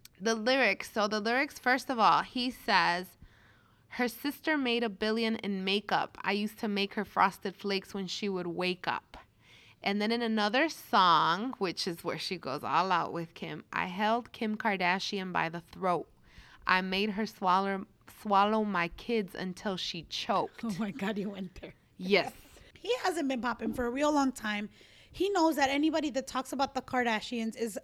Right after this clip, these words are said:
Speaker 2: going to have the spotlight for a half a second
Speaker 1: Yeah.
Speaker 2: to promote whatever it is that they have to promote. Now, I'm not gonna say that I'm a fan or not a fan, but like you said, this is a married woman.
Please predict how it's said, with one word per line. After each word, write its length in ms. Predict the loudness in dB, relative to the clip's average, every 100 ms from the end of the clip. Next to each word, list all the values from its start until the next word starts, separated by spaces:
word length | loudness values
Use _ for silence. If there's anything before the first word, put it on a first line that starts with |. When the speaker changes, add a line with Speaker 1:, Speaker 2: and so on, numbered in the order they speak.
| -12 -2
Speaker 2:
going 200 | 0 0
to 60 |
have 180 | -2 -2
the 60 | -4
spotlight 520 | -4 -2 -2 -2 -6 -4
for 100 | -2
a 100 | -2
half 320 | 0 0 0
a 60 |
second 480 | -4 -4 -4 -4 -6
Speaker 1:
Yeah. 120 | -8 -12 -6
Speaker 2:
to 100 | -4
promote 420 | 0 2 4 2
whatever 400 | 2 2 2 2 2
it 100 | 2
is 140 | 2
that 100 | 0
they 80 | 0
have 200 | 0 -2
to 60 | -4
promote. 400 | -4 -2 -2 -6 -14 -20 -20 0
Now, 180 | 4 4
I'm 100 | 6
not 120 | 4
gonna 140 | 4 2
say 380 | 4 2 2 -2
that 220 | 0 2
I'm 140 | 0
a 60 | -2
fan 360 | -2 0 0
or 120 | 0 0
not 240 | 0 0
a 40 |
fan, 460 | -2 -2 -2 0 -2 -6 -20 -20 _ -2
but 280 | 2 2 0 -10 -18 _ _ _ -2
like 220 | 0 0
you 60 | -2
said, 240 | 0 0
this 160 | 0 -2
is 100 | 0
a 60 |
married 400 | 2 2 0 0
woman. 480 | 0 0 -2 -4 -6